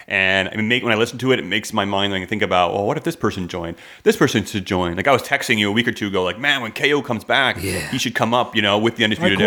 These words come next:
Speaker 2: cool.
Speaker 1: Era, you know?"
Speaker 2: Oh, fucking right, man.
Speaker 1: Oh,
Speaker 2: Oh,
Speaker 1: that would be
Speaker 2: K O.
Speaker 1: sweet.
Speaker 2: Soon.
Speaker 1: So that's an awesome
Speaker 2: Soon.
Speaker 1: theme song.
Speaker 2: Soon. You haven't seen
Speaker 1: Oh,
Speaker 2: K O
Speaker 1: him coming
Speaker 2: Twitter?
Speaker 1: back, him coming back soon, yeah,
Speaker 2: His name
Speaker 1: for
Speaker 2: is Soon.
Speaker 1: sure.
Speaker 2: Period.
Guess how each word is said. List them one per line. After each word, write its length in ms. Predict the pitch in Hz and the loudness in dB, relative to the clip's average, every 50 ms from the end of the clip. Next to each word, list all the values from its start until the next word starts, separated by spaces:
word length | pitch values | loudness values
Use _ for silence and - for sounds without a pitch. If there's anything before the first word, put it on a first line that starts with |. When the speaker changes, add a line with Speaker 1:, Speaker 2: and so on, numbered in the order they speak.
| 104 104 | 4 4
Speaker 2:
cool. 100 | 90 85 85 | 4 2 0
Speaker 1:
Era, 80 | 92 | -2
you 80 | 92 92 | -2 0
know?" 220 | 90 90 90 98 110 | 0 0 0 0 0
Speaker 2:
Oh, 40 | |
fucking 260 | 113 104 95 - 101 92 | -2 -4 -4 -4 -4 -2
right, 180 | 92 90 90 | -2 -2 -2
man. 180 | 87 90 87 85 - | -4 -4 -6 -4 -2
Speaker 1:
Oh, 340 | 107 104 95 90 87 85 - - | 0 0 2 0 -2 -4 -6 -4
Speaker 2:
Oh, 100 | - 135 | -4 0
Speaker 1:
that 120 | 104 104 110 | 2 2 2
would 60 | 110 | 4
be 140 | 110 117 104 | 2 2 2
Speaker 2:
K 40 | 98 | 0
O. 60 | 92 | 0
Speaker 1:
sweet. 420 | 95 113 113 107 104 98 85 - - - - - _ | 0 2 2 2 2 0 -2 -6 -12 -20 -20 -12 _
Speaker 2:
Soon. 320 | - - - 135 120 113 | 0 2 2 4 4 4
Speaker 1:
So 120 | 104 104 123 | 4 4 4
that's 180 | 131 151 156 - | 4 2 2 2
an 80 | 165 | 4
awesome 320 | 147 139 131 127 - - 131 | 4 4 4 4 4 4 4
Speaker 2:
Soon. 80 | 120 | 4
Speaker 1:
theme 140 | 120 123 117 | 4 2 2
song. 420 | 117 - 120 120 120 117 117 117 117 - _ _ _ _ _ _ _ _ _ _ _ _ _ _ _ _ _ _ _ _ _ _ _ _ _ _ _ _ _ _ _ _ _ _ _ _ _ _ _ _ _ _ _ _ _ _ _ _ _ _ - | 2 2 4 4 4 2 0 -4 -8 -14 _ _ _ _ _ _ _ _ _ _ _ _ _ _ _ _ _ _ _ _ _ _ _ _ _ _ _ _ _ _ _ _ _ _ _ _ _ _ _ _ _ _ _ _ _ _ _ _ _ _ -2
Speaker 2:
Soon. 500 | - - - 110 101 98 92 87 85 76 - _ _ _ _ _ _ _ _ _ _ _ _ _ _ _ _ _ _ _ _ _ | 0 2 2 2 0 0 -2 -4 -6 -10 -16 _ _ _ _ _ _ _ _ _ _ _ _ _ _ _ _ _ _ _ _ _
You 100 | 107 98 | 2 2
haven't 160 | 104 113 113 | 4 4 4
seen 200 | - - 131 131 | 2 2 2 2
Speaker 1:
Oh, 40 | 120 | 4
Speaker 2:
K 140 | 123 127 127 | 4 4 4
O 140 | 131 151 175 | 4 4 2
Speaker 1:
him 60 | 180 | 0
coming 120 | 180 123 113 | 0 0 0
Speaker 2:
Twitter? 160 | 135 135 147 | 2 2 2
Speaker 1:
back, 200 | 110 117 - - | 0 0 -2 -4
him 180 | - 135 143 147 | -2 -2 -2 0
coming 220 | - 151 127 120 | 2 2 2 2
back 260 | 113 131 139 143 139 | 4 2 2 2 0
soon, 240 | - - 123 107 104 | 2 2 2 2 2
yeah, 140 | 110 123 131 | 2 2 2
Speaker 2:
His 100 | 139 113 | 4 4
name 140 | 113 127 120 | 4 2 2
Speaker 1:
for 40 | 110 | 2
Speaker 2:
is 40 | 101 | 2
Soon. 180 | - - 135 | 2 2 2
Speaker 1:
sure. 340 | 131 127 104 92 92 87 - - | 2 2 0 0 -4 -6 -6 -4
Speaker 2:
Period. 400 | - - 139 139 139 135 131 - | 0 2 4 4 4 2 0 -4